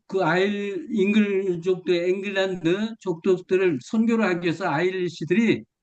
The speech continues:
수도 공동체를 했어요. 아, 그래서 이 정말 바이킹들, 정말 폭력적이고 이 사냥이나 즐기고 술 먹고 노는 사람, 이 왕들부터 시작해서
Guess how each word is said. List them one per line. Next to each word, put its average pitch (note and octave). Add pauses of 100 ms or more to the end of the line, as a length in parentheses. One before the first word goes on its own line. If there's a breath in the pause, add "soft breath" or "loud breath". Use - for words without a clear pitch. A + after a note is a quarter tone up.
(460 soft breath)
수도 B3
공동체를 G3
했어요. C#3
아, C#3 (880)
그래서 F#3 (140)
이 D#3 (500 soft breath)
정말 D3+
바이킹들, D#3+ (580)
정말 D3
폭력적이고 D3+ (800)
이 B2+
사냥이나 F3+
즐기고 D3
술 G3+
먹고 F3
노는 C#3+
사람, B2+
이 C3+
왕들부터 B2+
시작해서 C3+